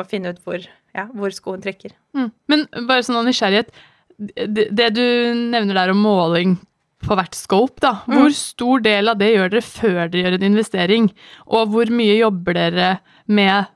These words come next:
Speaker 2: hvert scope etter dere har gjort investeringen for å på en måte forbedre det?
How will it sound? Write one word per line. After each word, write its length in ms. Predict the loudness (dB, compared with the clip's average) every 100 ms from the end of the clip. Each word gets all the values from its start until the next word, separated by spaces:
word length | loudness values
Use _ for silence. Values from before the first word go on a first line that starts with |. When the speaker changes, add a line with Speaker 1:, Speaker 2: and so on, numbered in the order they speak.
| _ -8
Speaker 2:
hvert 240 | -6 -6
scope 400 | -6 -2 -2 -4 -8
etter 360 | -8 -8 -2 0
dere 160 | 2
har 80 | 0
gjort 180 | -2 -4 -4
investeringen 400 | -2 -2 -2 -2
for 120 | -4
å 100 | -4
på 20 | -6
en 20 | -6
måte 100 | -6
forbedre 640 | -4 -2 -4 -4 -4 -2
det? 140 | -2